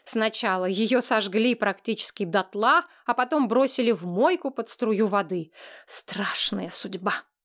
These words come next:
Это я так готовила сюрприз для майора Супроткина. Ну вот, опять я вспомнила о грустном. Надо гнать от себя неприятные воспоминания, иначе погрязну в депрессии. "Марина, скажите, пожалуйста, как у Андрея было со здоровьем?"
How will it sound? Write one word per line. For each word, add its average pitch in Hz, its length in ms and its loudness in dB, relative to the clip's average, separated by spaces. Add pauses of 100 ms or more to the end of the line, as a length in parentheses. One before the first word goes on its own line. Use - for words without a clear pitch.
(200)
Это 302 180 2
я 269 160 6
так 240 240 0
готовила 226 460 2
сюрприз 233 580 0
для 180 160 0
майора 185 300 4
Супроткина. 185 680 -2 (520)
Ну 240 220 4
вот, 190 220 0
опять 196 440 0
я 185 120 2
вспомнила 190 600 2
о 160 60 -2
грустном. - 520 -4 (180)
Надо 240 280 4
гнать 254 360 4
от - 100 -10
себя 190 260 -2
неприятные 190 600 0
воспоминания, 180 800 0
иначе 220 300 0
погрязну 254 520 2
в 277 40 -2
депрессии. 311 680 -2 (600)
"Марина, 285 420 4
скажите, 392 440 0
пожалуйста, 175 540 -4
как 427 340 -2
у - 20 4
Андрея 285 460 4
было 285 260 4
со 269 160 0
здоровьем?" 185 640 0